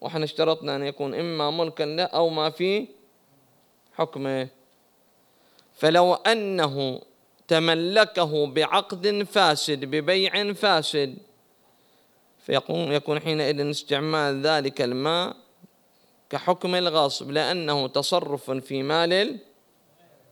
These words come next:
الغير. عليكم السلام ورحمة الله.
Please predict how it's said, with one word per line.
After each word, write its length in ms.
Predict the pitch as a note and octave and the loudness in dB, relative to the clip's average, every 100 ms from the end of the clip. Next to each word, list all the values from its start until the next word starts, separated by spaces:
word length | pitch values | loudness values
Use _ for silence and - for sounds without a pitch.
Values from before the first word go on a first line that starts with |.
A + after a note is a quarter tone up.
| _ _ | _ _
الغير. 580 | - A#2+ A2+ A2 A2 A2+ - _ _ _ _ _ _ _ _ _ _ _ _ _ _ _ _ - | -8 -6 -6 -6 -8 -12 -16 _ _ _ _ _ _ _ _ _ _ _ _ _ _ _ _ -12
عليكم 340 | A2+ A2 - - | -8 -8 -10 -16
السلام 380 | - - - | -12 -12 -12
ورحمة 280 | - - - - | -18 -20 -20 -20
الله. 120 | - | -20